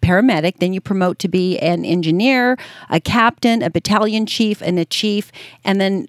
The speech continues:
training officers. So there's a lot of different avenues that you can promote into on the fire department.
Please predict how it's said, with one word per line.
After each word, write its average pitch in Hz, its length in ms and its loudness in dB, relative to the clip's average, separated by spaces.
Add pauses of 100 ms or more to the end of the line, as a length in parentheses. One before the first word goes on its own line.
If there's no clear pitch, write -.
training 214 540 0
officers. 220 640 -2
So - 120 -2
there's 233 220 0
a 247 40 0
lot 294 240 2
of 294 100 -2
different 226 280 -2
avenues 208 580 0
that 170 180 2
you 214 320 2
can 202 500 0
promote 196 520 0
into 214 600 2
on 185 220 -2
the 185 60 -6
fire 175 280 0
department. 165 480 -2